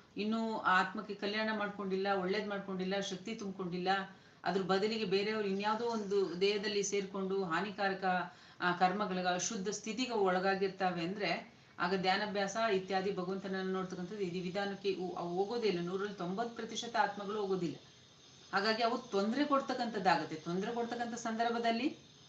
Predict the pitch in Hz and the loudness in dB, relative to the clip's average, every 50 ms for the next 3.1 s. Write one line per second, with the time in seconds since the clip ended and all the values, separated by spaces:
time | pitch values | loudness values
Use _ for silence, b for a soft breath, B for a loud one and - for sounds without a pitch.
0 | - - - - - - - - 180 196 254 247 - 262 254 254 247 226 226 226 | -20 -20 -20 -20 -20 -18 0 8 10 10 10 10 8 4 2 2 2 2 2 2
1 | - 220 226 262 269 226 220 220 220 190 180 190 190 202 214 208 208 - 226 - | 2 2 2 2 0 0 0 0 0 2 4 4 4 4 2 -2 -6 -6 -8 -6
2 | - 226 220 220 220 220 - 214 208 208 208 202 220 214 226 233 214 202 202 214 | -4 -4 -2 -2 -2 -2 0 0 0 0 0 -2 -2 -2 0 -2 -2 -2 -2 -2
3 | 220 | -2